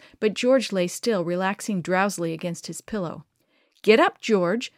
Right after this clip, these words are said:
We don't want any demerits for our tent just because you're late. Come on," encouraged Petro. "Who cares about demerits?" grumbled George as he tumbled out of bed. "You guys are too picky. I thought we were here to have fun."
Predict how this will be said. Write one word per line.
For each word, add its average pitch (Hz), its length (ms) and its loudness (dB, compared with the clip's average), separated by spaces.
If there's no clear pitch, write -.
We 294 140 2
don't 370 180 2
want 208 260 2
any 294 220 2
demerits 254 460 2
for 196 160 -6
our 190 120 -2
tent 196 300 -4
just 240 260 -2
because 190 380 -4
you're 220 180 0
late. 214 380 -2
Come 302 220 -2
on," 185 420 -4
encouraged 175 500 -8
Petro. 180 500 -8
"Who 359 160 0
cares 427 380 -2
about 175 340 -2
demerits?" 180 540 -4
grumbled 165 420 -6
George 180 360 -4
as 180 60 -6
he 165 100 -4
tumbled 170 400 -6
out 165 140 -6
of 156 100 -12
bed. 175 300 -4
"You 466 140 -2
guys 302 240 2
are 185 60 -2
too 269 260 -4
picky. - 480 -6
I 349 120 -2
thought 247 240 0
we 196 140 0
were 175 120 0
here 240 200 2
to 196 80 2
have 196 220 -4
fun." 170 480 -6